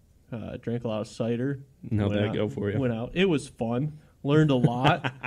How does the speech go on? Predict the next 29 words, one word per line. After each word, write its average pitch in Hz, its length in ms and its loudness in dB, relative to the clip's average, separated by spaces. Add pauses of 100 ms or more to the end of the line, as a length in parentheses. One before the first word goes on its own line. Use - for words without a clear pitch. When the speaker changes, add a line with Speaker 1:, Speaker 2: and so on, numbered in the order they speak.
(260)
Speaker 2:
<laughs> - 140 -20
Speaker 1:
Drank 135 260 -2
a 139 60 0
lot 127 260 2
of 120 80 0
new, 127 320 2 (240)
new 135 220 -2
liquids 156 600 0
and 117 360 2 (680)
new 139 140 4
beers. 165 580 4 (380)
Did 131 140 -4
some 120 140 -8
foaling, 196 800 4 (520)
and 113 280 0
didn't 175 240 -2
feel 208 180 0
so 175 200 -2
good 170 220 -6
Friday 143 400 -6
again. 107 260 -10 (500)
Told 143 200 -6
myself 151 420 -8
I 117 240 0
wasn't 180 240 4
gonna 196 160 4
be 196 140 4
hungover, 196 540 4
but 127 300 2